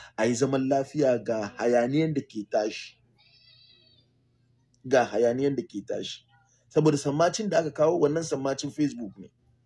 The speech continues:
To, amma shi D S S su, eh, na Bauchi shi suka gayyace shi, kuma gayyatansa da aka yi. A'a, kar ku bari ma a sani.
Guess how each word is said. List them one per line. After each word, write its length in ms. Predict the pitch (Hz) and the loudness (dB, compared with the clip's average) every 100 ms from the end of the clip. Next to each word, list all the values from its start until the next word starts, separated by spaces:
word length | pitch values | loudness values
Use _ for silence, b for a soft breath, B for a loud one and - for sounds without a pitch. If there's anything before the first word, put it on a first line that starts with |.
| _ _ _ _ _ _ _ _ _ _ B B - | _ _ _ _ _ _ _ _ _ _ B B 2
To, 80 | |
amma 220 | 160 175 196 | 4 6 4
shi 180 | 254 | 4
D 140 | 247 277 | 4 6
S 160 | 226 | 6
S 240 | 165 - - | 4 2 -4
su, 280 | - - 226 190 | -12 -8 -2 6
eh, 340 | 165 147 143 147 | 8 8 6 6
na 240 | 180 175 | 6 6
Bauchi 340 | 151 185 185 | 6 2 2
shi 100 | 185 | -2
suka 300 | 190 208 - | -2 -2 -2
gayyace 340 | 202 196 - 214 | -4 -2 2 2
shi, 240 | 202 190 B B - | 2 -6 B B 0
kuma 200 | 202 220 | 4 6
gayyatansa 520 | 247 294 262 220 185 | 6 6 4 0 0
da 100 | - | -4
aka 180 | 160 - | -4 -6
yi. 120 | - _ _ _ _ _ _ _ _ _ - | -10 _ _ _ _ _ _ _ _ _ -2
A'a, 340 | 196 185 127 | 0 2 0
kar 120 | - 214 | 0 0
ku 140 | 180 | 2
bari 180 | 170 156 | 2 2
ma 160 | 147 139 | 0 -4
a 100 | - | -8
sani. 300 | 123 104 | -8 -10